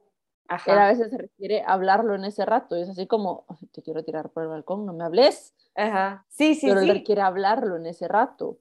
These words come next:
Speaker 2: Entonces,
Speaker 1: Ujú.
Speaker 2: ese tipo de cosas son importantes. Y, y lo que decías tú, los hombres a veces son así como de, "Me voy de fiesta, no sé
Speaker 1: Ajá.
Speaker 2: qué, voy, chupo, hago, vengo, voy".
Speaker 1: Ajá.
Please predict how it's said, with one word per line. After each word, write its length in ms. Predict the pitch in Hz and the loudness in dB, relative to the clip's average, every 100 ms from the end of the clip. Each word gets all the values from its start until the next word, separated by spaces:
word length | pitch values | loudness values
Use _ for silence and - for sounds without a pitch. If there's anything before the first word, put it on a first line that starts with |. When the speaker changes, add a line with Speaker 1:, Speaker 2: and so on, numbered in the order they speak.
| _ | _
Speaker 2:
Entonces, 400 | 190 190 196 233 | -8 -6 -2 -4
Speaker 1:
Ujú. 80 | 226 | -2
Speaker 2:
ese 220 | - 240 262 | -2 -2 -2
tipo 240 | 302 320 | -4 -4
de 100 | 330 | -2
cosas 400 | 330 339 247 240 | -4 -4 -4 -4
son 140 | 233 | -2
importantes. 500 | 240 254 - 233 240 | -4 -4 -4 -2 -2
Y, 60 | - | -6
y 280 | 202 208 220 | -8 -2 4
lo 100 | 220 208 | 4 4
que 80 | |
decías 320 | 180 - 170 - | 2 2 -4 0
tú, 120 | 349 | -2
los 180 | 233 202 | 0 -2
hombres 240 | 202 226 | -2 -2
a 60 | 220 | -2
veces 240 | 202 226 | -4 -4
son 140 | 220 208 | -4 -4
así 160 | 214 | -4
como 200 | 214 226 | -2 -2
de, 100 | 180 | -2
"Me 240 | 170 175 170 | -4 -4 0
voy 200 | 170 165 | 4 4
de 120 | 175 | 2
fiesta, 640 | - 247 208 208 - 196 | 2 2 2 -2 -6 -6
no 80 | - | 0
sé 80 | 196 | 0
Speaker 1:
Ajá. 160 | 180 | 2
Speaker 2:
qué, 300 | 190 196 208 | 6 8 8
voy, 340 | 190 214 226 214 | 4 0 -2 -2
chupo, 400 | - 247 - 190 | -4 -4 0 4
hago, 280 | 214 202 170 | 4 2 0
vengo, 320 | 180 214 180 | -4 -4 -4
voy". 320 | 185 247 - _ | 0 0 -2 _
Speaker 1:
Ajá. 440 | 208 208 180 180 | -6 -4 -4 -6